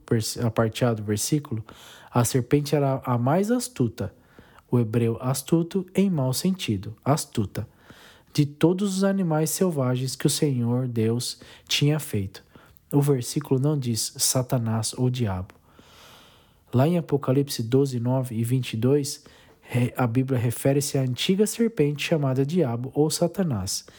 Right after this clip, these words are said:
Em primeira Timóteo dois quatorze, identifica Satanás como enganador de Eva, mas apenas em algumas traduções. Acho que Satanás estava envolvido na tentação,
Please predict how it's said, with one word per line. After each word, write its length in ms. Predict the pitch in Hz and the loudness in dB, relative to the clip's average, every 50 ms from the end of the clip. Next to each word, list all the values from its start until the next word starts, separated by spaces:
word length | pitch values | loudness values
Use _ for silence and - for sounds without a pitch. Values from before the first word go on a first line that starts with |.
| - - - - - - - - | -20 -20 -20 -20 -20 -6 -2 0
Em 60 | 127 | 2
primeira 360 | 113 127 127 123 127 127 123 | 2 2 2 2 2 0 -2
Timóteo 460 | 120 - - 123 127 127 123 - 123 | -2 -2 -2 0 0 0 0 -2 -2
dois 200 | 117 123 117 - | 0 0 0 -2
quatorze, 640 | - - 113 - - 131 131 147 165 175 196 190 - - - - - - - - _ | -4 -6 -6 -2 0 2 2 2 2 0 -2 -6 -10 -12 -20 -20 -20 -20 -20 -4 _
identifica 680 | - 175 180 202 220 220 208 - - - 185 185 - 175 | 2 2 2 2 0 0 -2 -2 -2 -2 0 0 0 0
Satanás 580 | - - 170 165 - 175 165 151 139 139 143 | 0 0 -2 0 0 0 0 0 0 0 -2
como 320 | - - 147 143 143 139 - | -2 0 0 0 0 0 0
enganador 640 | 165 180 202 208 214 208 202 196 170 143 143 147 156 | 0 0 2 2 2 2 2 0 0 2 2 0 2
de 180 | 165 190 208 | 0 0 0
Eva, 360 | 175 135 117 110 104 107 110 - - - - - - - _ - | 0 0 0 -2 -6 -8 -12 -14 -16 -20 -20 -20 -20 -18 _ -2
mas 260 | 123 123 117 107 104 | 0 0 2 0 -2
apenas 460 | 104 95 - - 135 143 170 175 175 | -4 -4 0 0 2 2 2 0 0
em 40 | 208 | 0
algumas 400 | 208 196 180 175 175 180 185 - | -2 0 0 0 0 0 0 -2
traduções. 760 | - - 180 185 185 220 214 - - 113 101 92 - - - - _ _ _ - - - - - - - - _ | -2 -2 0 0 0 0 -2 -2 -2 -4 -4 -4 -6 -8 -12 -16 _ _ _ -20 -20 -20 -20 -20 -20 -20 -20 _
Acho 280 | - 160 180 185 - - | 0 2 2 2 2 0
que 100 | - 185 | 0 0
Satanás 760 | - - 147 135 127 - 143 120 135 151 156 143 135 - - | 2 2 0 0 0 0 -2 0 0 2 0 0 -2 -4 -4
estava 380 | 135 - - 160 160 156 170 | -6 0 2 2 2 2 2
envolvido 580 | 190 214 220 233 226 196 147 131 151 180 180 220 | 0 0 2 2 2 0 0 0 -2 0 0 0
na 120 | 220 233 226 | 0 0 0
tentação, 640 | - 247 247 233 - 269 254 - - 143 123 104 | 0 0 0 0 0 -2 -2 -2 0 0 -2 -2